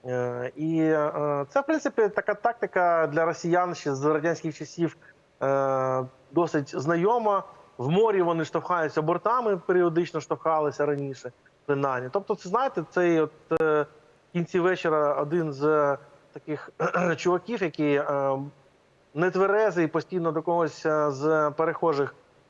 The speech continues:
там пристає і штовхається до нього. Але при цьому чудово розуміючи, що якщо почнеться реальна бійка, то він отримає, ну, е, йому буде непереливки.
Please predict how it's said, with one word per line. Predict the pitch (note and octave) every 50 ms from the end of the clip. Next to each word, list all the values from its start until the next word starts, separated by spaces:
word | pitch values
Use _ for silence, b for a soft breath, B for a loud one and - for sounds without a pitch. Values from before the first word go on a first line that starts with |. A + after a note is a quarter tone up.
| _ _
там | C#3+ C#3
пристає | C3+ F3 E3+ - - F3+ G3 A3 A3+ F#3+
і | D3+
штовхається | - F#3+ E3 - - E3+ D#3 C3 A#2 - - B2+
до | A#2 B2
нього. | A#2+ A#2 A2+ G#2 G#2 A2 A2+ A2
Але | B2 C#3 E3+ G3+ A3 G#3
при | F#3 F#3 F3
цьому | - G3+ G3 F#3+ F#3 F3 E3+ E3 E3 B B B - -
чудово | _ - D#3 F3+ F3+ F3+
розуміючи, | F3 E3+ E3 F3+ F#3 G3 G3+ F#3+ - D#3+ D3
що | - - E3 D#3+ D#3 D#3 D3+
якщо | D3+ D3 - F3 E3+ D#3+ C#3+ -
почнеться | - D3 - F3 F3 D#3+ - E3 D#3
реальна | D#3+ E3 D#3+ E3 E3+ E3
бійка, | E3 G#3+ C4 B3+ - - B2 A#2
то | - C#3
він | D#3 F#3+ F#3+
отримає, | E3+ - F3 F3+ F3 E3+ D#3+ D3+ C#3 C3 B2 - - _ _ _ _ _ _ -
ну, | C#3 C#3+ C#3 B2+ A#2 A2+ G#2+ - C3 B2+ B2+ B2+ B2+ B2 B2 B2 A#2+ A#2 A#2 A2+ - _ _ _ _ _ _ _ _ _ _ _ _ _
е, | E3+ E3
йому | F3 F#3+ G3+
буде | F#3 F#3 F#3 F#3
непереливки. | F3+ F3+ D#3 F3+ E3+ D3 B2 A2 G#2 G#2 - - - A#2